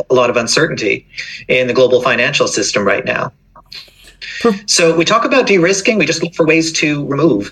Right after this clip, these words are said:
Speaker 2: Hmm.
Speaker 1: uh, any outward threats to the American economy, especially as we head into the, uh, election season.
Speaker 2: Hmm. Speaking of election, now, based on the research,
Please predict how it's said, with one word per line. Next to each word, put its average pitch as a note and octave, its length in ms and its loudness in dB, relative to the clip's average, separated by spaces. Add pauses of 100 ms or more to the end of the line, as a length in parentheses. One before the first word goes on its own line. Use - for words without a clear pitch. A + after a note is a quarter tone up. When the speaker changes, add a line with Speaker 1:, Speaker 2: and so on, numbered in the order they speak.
(140)
Speaker 2:
Hmm. D3 240 -2
Speaker 1:
uh, B2+ 240 2
any D3 520 -2 (380)
outward C3+ 400 0
threats - 340 -2
to C3 80 0
the B2 80 2
American A#2+ 340 0
economy, G#2 420 -2
especially B2 460 0
as A2+ 80 0
we A#2 100 2
head A#2+ 140 0
into C#3+ 220 -2
the, G#2+ 240 2
uh, G#2 180 4
election A2 340 -2
season. G#2 480 -4 (140)
Speaker 2:
Hmm. G#2 640 -2 (440)
Speaking C4+ 520 2
of G#3+ 140 4
election, F#3 680 4
now, F3 440 2 (240)
based B3+ 260 2
on D4+ 80 4
the G#3 80 4
research, F3 560 2